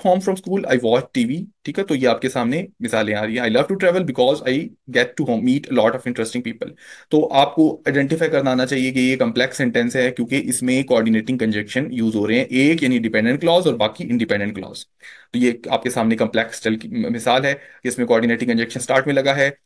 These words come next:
और "I got home from school yesterday, I watched T V for an hour।" अब ये आपकी इंडिपेंडेंट क्लॉज है और ये डिपेंडेंट क्लॉज है जिसके साथ कोऑर्डिनेट कंजंक्शन लगाया हुआ है। तो कंपाउंड से कॉम्प्लेक्स करने के लिए you have to change, uh, coordinating conjunction into subordinate conjunction। Secondly, you have to transform a whole independent clause into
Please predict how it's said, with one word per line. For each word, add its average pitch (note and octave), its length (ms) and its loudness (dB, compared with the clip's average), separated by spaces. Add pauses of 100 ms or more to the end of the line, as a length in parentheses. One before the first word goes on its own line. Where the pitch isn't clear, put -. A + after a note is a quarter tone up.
(160)
और - 200 -8
"I A#2 40 0
got A2+ 220 4
home C#3 160 -2
from C3 160 0
school C3 180 -4
yesterday, C3+ 440 0
I B2 100 4
watched A2+ 240 2
T A2+ 120 -4
V G#2+ 120 -2
for A2+ 100 0
an A#2 100 0
hour।" D#3 180 2 (280)
अब A#2+ 140 -4
ये D3 80 4
आपकी B2 280 0
इंडिपेंडेंट B2 400 2
क्लॉज C#3 240 2
है C3 120 4
और A#2 120 2
ये A#2+ 120 0
डिपेंडेंट A#2 360 -2
क्लॉज A2 220 2
है A#2+ 80 2
जिसके A2 240 -6
साथ A2 160 0
कोऑर्डिनेट G#2 420 -2
कंजंक्शन G2+ 340 -4
लगाया G2 260 0
हुआ F2 100 -10
है। G2+ 60 -10
तो B2 100 -4
कंपाउंड D#3 400 4
से A3 80 0
कॉम्प्लेक्स E3+ 340 0
करने C3+ 220 0
के C#3 100 -2
लिए D3+ 200 2
you C3 180 0
have B2+ 140 2
to E3 100 0
change, D#3 340 0 (640)
uh, B2 240 4
coordinating F#3 440 2
conjunction D#3+ 440 -2
into D3+ 280 0
subordinate G#3 420 2
conjunction। G3 420 0
Secondly, F#3 340 -2
you E3 120 2
have D3+ 140 -6
to F3 60 -4
transform E3 440 2
a C#3 120 -2
whole E3+ 280 4
independent D3+ 400 0
clause C#3 260 4
into A3+ 240 0